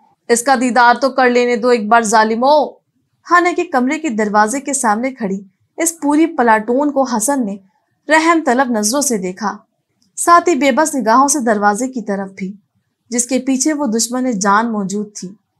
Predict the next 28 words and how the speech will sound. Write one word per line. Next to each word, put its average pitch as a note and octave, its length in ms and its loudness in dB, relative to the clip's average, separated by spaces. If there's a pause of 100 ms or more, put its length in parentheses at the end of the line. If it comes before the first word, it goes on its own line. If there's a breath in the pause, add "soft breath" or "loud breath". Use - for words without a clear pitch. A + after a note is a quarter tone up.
(320)
हसन D4+ 280 2
बेचैन C4+ 420 0
हो C4 120 0
रहा A#3 280 2
था C4+ 120 -2
इसे C4 180 -4
निकाह A#3 280 -2
के A#3+ 140 -4
जोड़े G#3+ 300 -4
में B3+ 140 -4
देखने G#3 320 -4
के G3 140 -12
लिए। F3+ 300 -14 (280)
"नहीं, F4+ 180 0
नहीं, C#4 280 0
बिल्कुल D4 340 0
नहीं। G3+ 220 -2 (180)
आज D#4+ 260 4
आपने C#4+ 240 0
इनके D4+ 180 -4
जुमला A3+ 280 -2
हुकूक B3 400 -4
तो D4 60 -2
अपने C4+ 300 -2
नाम A#3 220 2
कर C4+ 200 -4
लिए G#3 260 -2
ना, G3+ 240 -6